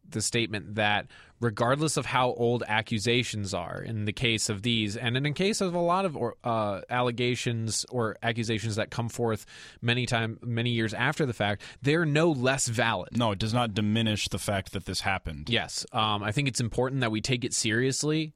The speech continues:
Speaker 1: and listen to people who have, uh, been, I guess, v-, I don't know if victim is the right word. It's the one that's coming to mind, but people who have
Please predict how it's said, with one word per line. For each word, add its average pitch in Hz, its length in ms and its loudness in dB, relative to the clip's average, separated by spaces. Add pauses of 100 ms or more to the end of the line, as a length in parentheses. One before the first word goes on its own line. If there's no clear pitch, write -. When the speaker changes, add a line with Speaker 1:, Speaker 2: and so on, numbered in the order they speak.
(120)
Speaker 1:
and 107 420 0
listen 120 520 0
to 110 520 0
people 113 440 -2
who 110 400 0
have, 98 640 -4 (120)
uh, 90 540 -2
been, 107 380 -4
I 117 80 0
guess, 113 240 0
v-, 104 240 -8 (440)
I - 60 2
don't 135 80 4
know 135 120 2
if 120 60 -2
victim 127 400 2
is 120 100 0
the 123 80 2
right 120 140 2
word. 117 220 0
It's 131 200 -2
the 123 60 -2
one 135 220 2
that's 143 160 0
coming 131 280 0
to 117 40 0
mind, 101 300 -2
but 110 220 2
people 135 280 2
who 131 120 2
have 107 460 2